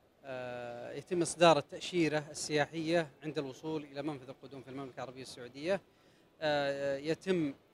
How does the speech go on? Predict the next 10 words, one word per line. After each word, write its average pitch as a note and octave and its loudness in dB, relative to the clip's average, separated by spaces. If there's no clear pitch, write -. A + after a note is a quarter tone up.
آه، D3+ -4
قراءة D#3 4
بيانات D3+ -4
الجواز C3+ -2
من D3 -14
خلال C#3+ -2
هذا C#3 -10
ال-، B2+ -14
الجهاز C3+ -6
الماسح C#3 -6